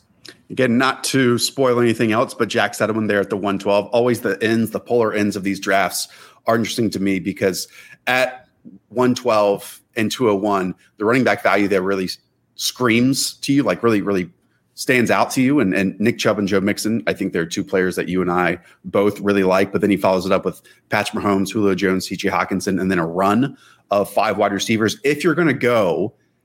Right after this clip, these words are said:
and select two running backs very early on,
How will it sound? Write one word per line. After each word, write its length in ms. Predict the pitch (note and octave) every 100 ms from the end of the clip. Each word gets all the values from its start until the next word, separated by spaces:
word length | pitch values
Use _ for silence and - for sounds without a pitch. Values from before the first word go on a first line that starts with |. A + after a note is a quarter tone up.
| _ _
and 360 | G#2 G2+ G2 G2
select 640 | - A#2 G#2 A2 F#2+ - -
two 480 | - - A#2+ B2 - -
running 300 | G#2+ G#2 F#2+
backs 380 | F#2+ F#2+ - -
very 420 | F2+ G#2+ G#2+ G2+ G2+
early 320 | G#2 G#2 F#2+
on, 440 | F#2+ F#2+ A2 C3+